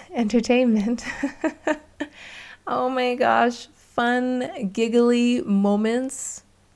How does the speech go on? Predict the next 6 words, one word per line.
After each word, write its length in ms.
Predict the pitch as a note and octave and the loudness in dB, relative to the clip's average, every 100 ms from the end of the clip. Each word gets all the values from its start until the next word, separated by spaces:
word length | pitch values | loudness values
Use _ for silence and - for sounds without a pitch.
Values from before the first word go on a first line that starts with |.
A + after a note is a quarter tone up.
| _ _ | _ _
on 160 | - C4 | -2 0
your 160 | B3 G3 | 2 4
own 500 | G3 G3+ G#3+ A#3+ B3 - _ | 4 4 2 -2 -4 -20 _
with 220 | D#4 B3 B3 | -8 -4 -2
your 100 | A3+ | -2
children. 640 | G3+ G3 F#3+ G3+ G#3+ | 0 0 2 2 2